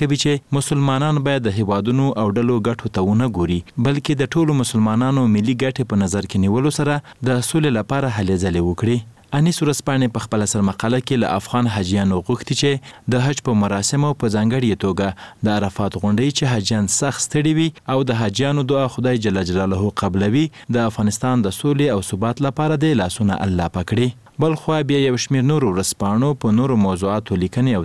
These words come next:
تبصرې کړي دي. ملي ارمان ورځپاڼې په خپل لومړي مخ کې په غټو ټکو لیکلي،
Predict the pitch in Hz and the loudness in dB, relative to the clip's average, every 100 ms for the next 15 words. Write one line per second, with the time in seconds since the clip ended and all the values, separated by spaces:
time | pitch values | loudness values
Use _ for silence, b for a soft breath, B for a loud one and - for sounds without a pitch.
0 | 90 87 107 90 85 95 90 92 117 120 | -2 -4 -2 0 0 0 0 2 0 -2
1 | - B B - 147 160 170 156 151 151 | -8 B B -2 0 2 2 2 0 0
2 | 131 - 139 131 110 - 113 104 104 120 | 0 -2 0 0 -2 -4 -2 2 2 2
3 | 120 113 - 98 95 92 95 95 101 101 | 0 -2 -4 -2 -2 -2 -2 -2 -2 0
4 | 92 - 135 | 0 2 0